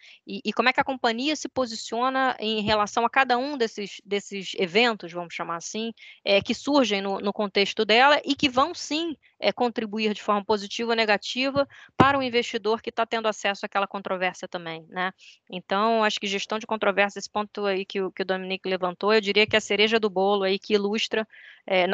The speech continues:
a meu ver, assim, o que que as empresas mais, é,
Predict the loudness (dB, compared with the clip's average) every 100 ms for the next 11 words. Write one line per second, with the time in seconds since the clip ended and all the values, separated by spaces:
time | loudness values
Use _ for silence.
0 | 2 6 6 6 4 4 4 2 -4 -4
1 | -6 -8 -4 -4 -4 -2 0 -2 0 4
2 | 4 2 0 4 4 4 2 -2 -4 0
3 | 4 4 2